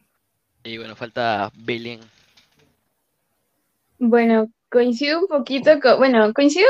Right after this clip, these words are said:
Speaker 2: con, con Dani en la parte de, de que tiene que ser una persona con la que, con la que tengas mucha complicidad y de verdad, o sea, s-, es, de forma natural te lleves muy bien, porque sea lo que sea que hagas, pucha, te la vas a pasar bien.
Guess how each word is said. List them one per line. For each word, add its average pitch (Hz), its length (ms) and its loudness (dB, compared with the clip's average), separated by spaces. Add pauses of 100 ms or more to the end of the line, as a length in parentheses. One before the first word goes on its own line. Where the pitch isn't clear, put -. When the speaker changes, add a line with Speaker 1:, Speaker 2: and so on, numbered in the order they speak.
Speaker 2:
con, 240 540 0
con 240 240 -2
Dani 269 380 0
en 220 400 0
la 208 140 0
parte 220 360 -2
de, 208 600 0 (140)
de 226 140 2
que 240 140 -2
tiene 269 240 -4
que 254 160 -4
ser 254 160 -8
una 254 180 -6
persona 233 420 -4
con 233 200 0
la 220 140 -2
que, 208 520 -6 (600)
con 254 180 2
la 233 140 2
que 247 160 0
tengas 269 340 2
mucha 269 240 2
complicidad 240 720 2
y 233 120 2
de 226 120 4
verdad, 214 420 2
o 233 80 0
sea, 226 200 2
s-, - 320 -12 (200)
es, 247 400 -6 (240)
de 233 200 0
forma 262 300 0
natural 226 400 0
te 226 80 2
lleves 233 220 2
muy 233 160 2
bien, 233 360 -2
porque 233 280 -2
sea 339 260 2
lo 247 180 -2
que 247 100 -2
sea 262 160 -2
que 247 100 -2
hagas, 254 400 0
pucha, 214 260 -10
te 180 140 -10
la 180 120 -4
vas 220 120 -4
a 233 40 -8
pasar 220 260 -8
bien. 185 220 -10